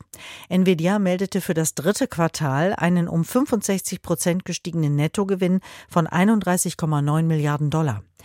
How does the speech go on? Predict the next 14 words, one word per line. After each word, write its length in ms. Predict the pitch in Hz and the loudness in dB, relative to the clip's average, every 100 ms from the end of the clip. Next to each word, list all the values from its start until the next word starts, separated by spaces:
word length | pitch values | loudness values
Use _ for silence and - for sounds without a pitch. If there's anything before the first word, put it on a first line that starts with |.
| - - - | -18 -18 -10
Der 140 | - | -4
Umsatz 380 | 160 160 160 151 | 0 2 2 0
stieg 260 | - 160 160 | -2 -2 -2
im 100 | 143 | -2
Vergleich 400 | 165 147 147 165 | -2 0 0 0
zum 160 | 156 | -4
Vorjahresquartal 1160 | 143 175 180 170 165 180 - 175 - 170 160 214 | -2 2 4 4 2 0 0 0 0 0 2 0
auf 160 | - - | -2 0
den 160 | 165 | 0
Rekordwert 760 | 151 - 185 220 - 135 156 - | 0 0 0 -2 -2 0 0 -2
von 240 | - 165 | 0 0
siebenundfünfzig 960 | 143 196 214 202 - 185 175 - 170 - | 0 -2 0 0 0 -4 -2 -4 -4 -2
Milliarden 460 | 160 147 143 147 | 0 2 0 0
Dollar. 320 | 143 139 101 | 0 0 -2